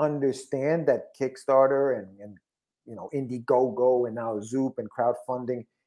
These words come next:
is what a lot of the indies are doing, we wanna talk to you. We wanna talk to the creators, not just promote your Kickstarter, but promote you. So make sure that you get, you know, you come on and, you know, you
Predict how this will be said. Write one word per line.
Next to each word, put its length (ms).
is 240
what 160
a 60
lot 200
of 100
the 140
indies 240
are 80
doing, 220
we 60
wanna 200
talk 260
to 60
you. 180
We 120
wanna 280
talk 260
to 200
the 60
creators, 840
not 220
just 240
promote 380
your 120
Kickstarter, 480
but 100
promote 340
you. 200
So 520
make 160
sure 140
that 120
you 120
get, 180
you 100
know, 80
you 120
come 260
on 240
and, 200
you 80
know, 120
you 180